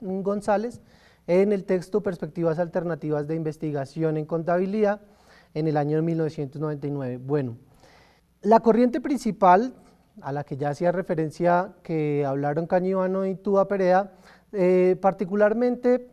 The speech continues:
ve la realidad como externa al sujeto, una realidad que cumple unos patrones de comportamiento, eh,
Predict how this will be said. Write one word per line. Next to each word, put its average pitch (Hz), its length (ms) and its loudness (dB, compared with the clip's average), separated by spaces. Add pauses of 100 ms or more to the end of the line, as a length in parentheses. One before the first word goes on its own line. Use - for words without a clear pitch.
(120)
ve 156 600 4 (260)
la 151 220 -2
realidad 156 560 0
como 190 380 -2
externa 190 840 -6
al 160 140 -8
sujeto, 139 520 -8 (360)
una 165 200 -2
realidad 170 640 0 (260)
que 170 460 2 (240)
cumple 208 640 0
unos 170 340 -6
patrones 160 380 -4
de 170 80 -4
comportamiento, 160 1000 -2 (260)
eh, 156 540 2